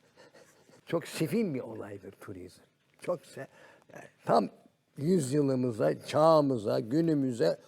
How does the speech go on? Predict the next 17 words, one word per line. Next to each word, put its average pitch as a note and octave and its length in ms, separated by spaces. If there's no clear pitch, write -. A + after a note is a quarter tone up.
uygun F#3+ 640
bir F3 260
eblehlik D#3 840
örneğidir. G2+ 760
Otobüsünün E3+ 760
camının E3 320
arkasından C#3+ 920
bir F3 100
takım D3 340
manzaralar C3 680
görüyorsun. A2+ 680
Sana D3 280
gösteriliyor C#3+ 720
üstelik, G#2 280
sen C3 200
de C3+ 80
görmüyorsun. A#2 680